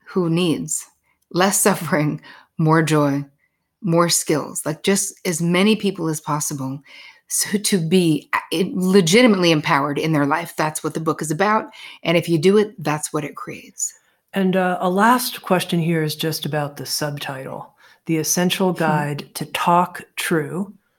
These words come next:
Speaker 2: I think we've, uh, we've covered that really well. Be
Speaker 1: Mm-hmm.
Speaker 2: seen. Clearly, uh,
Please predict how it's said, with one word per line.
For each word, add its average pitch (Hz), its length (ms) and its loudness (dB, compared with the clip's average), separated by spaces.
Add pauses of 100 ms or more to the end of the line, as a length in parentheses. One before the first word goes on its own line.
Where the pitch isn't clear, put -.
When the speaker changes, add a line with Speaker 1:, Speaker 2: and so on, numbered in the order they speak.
(380)
Speaker 2:
I 156 100 -6
think 165 320 -8
we've, 156 260 -4
uh, 139 360 -8
we've 165 180 -4
covered 165 260 2
that 165 260 2
really 165 200 0
well. 170 480 -2 (240)
Be 190 440 4
Speaker 1:
Mm-hmm. 190 80 -6
Speaker 2:
seen. 185 800 2
Clearly, 170 760 0
uh, 147 380 -4